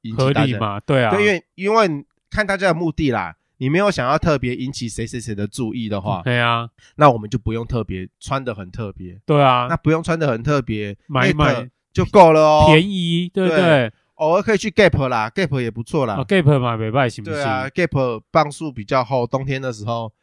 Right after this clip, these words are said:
Speaker 2: 哦。
Speaker 1: 我自己是还蛮喜欢 Gap 的衣服，因为 Gap 的衣服它是欧美版型。
Speaker 2: 对，欧美版型。
Speaker 1: 啊，最近很流行 oversize，所以可以去那边买 oversize。
Speaker 2: 以前较大领。
Speaker 1: 嘿，比较，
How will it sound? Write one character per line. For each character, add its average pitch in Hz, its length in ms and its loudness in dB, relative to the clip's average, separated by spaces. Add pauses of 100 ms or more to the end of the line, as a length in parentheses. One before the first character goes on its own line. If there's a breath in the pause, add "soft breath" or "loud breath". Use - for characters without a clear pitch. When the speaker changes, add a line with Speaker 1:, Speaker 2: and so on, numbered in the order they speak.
Speaker 2:
哦。 110 300 -6
Speaker 1:
我 131 80 0
自 196 120 -2
己 160 100 2
是 151 140 -2
还 139 120 2
蛮 127 160 -4
喜 120 120 -6
欢 113 100 -4
Gap 110 320 -6
的 95 100 -10
衣 107 160 -10
服， - 240 -18
因 151 140 -6
为 175 160 -2 (440)
Gap 147 280 0
的 143 120 -6
衣 165 200 -6
服 117 200 -8
它 143 380 -2 (340)
是 - 120 -4
欧 196 160 4
美 180 140 2
版 123 240 -4
型。 101 280 -10
Speaker 2:
对， 147 140 2
欧 175 160 4
美 160 140 4
版 131 200 0
型。 175 100 4
Speaker 1:
啊， - 20 8
最 196 180 0
近 175 160 4
很 131 140 2
流 123 140 2
行 139 120 -2
oversize， 135 720 2
所 143 180 0
以 135 40 2
可 131 200 -2
以 123 40 0
去 135 120 -2
那 131 120 2
边 123 140 0
买 104 100 -6
oversize。 117 640 -2
Speaker 2:
以 - 40 -2
前 170 200 2 (140)
较 202 120 -2
大 117 260 -2
领。 135 360 0
Speaker 1:
嘿， 131 160 0
比 117 100 -2
较， 151 240 4